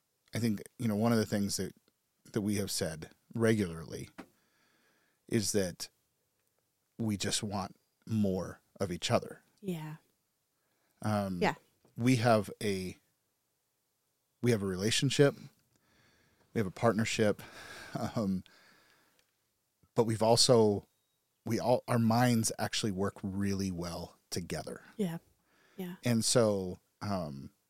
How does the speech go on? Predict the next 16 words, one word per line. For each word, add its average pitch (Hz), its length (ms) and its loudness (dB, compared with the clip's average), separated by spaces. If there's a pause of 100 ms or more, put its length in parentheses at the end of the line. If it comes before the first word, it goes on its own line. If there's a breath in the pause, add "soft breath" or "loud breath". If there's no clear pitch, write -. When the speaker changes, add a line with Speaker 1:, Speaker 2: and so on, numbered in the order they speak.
Speaker 1:
to 113 260 2 (300)
create 123 680 4
a 120 80 -4
space - 640 0
and 98 160 -4
a, 92 120 -6 (100)
an 104 80 -4
environment 95 960 -2 (840)
where 113 140 2
we 101 140 0
could 104 160 0
have 92 400 -2
more 104 420 2
of - 180 -8
each - 300 -6
other 131 400 2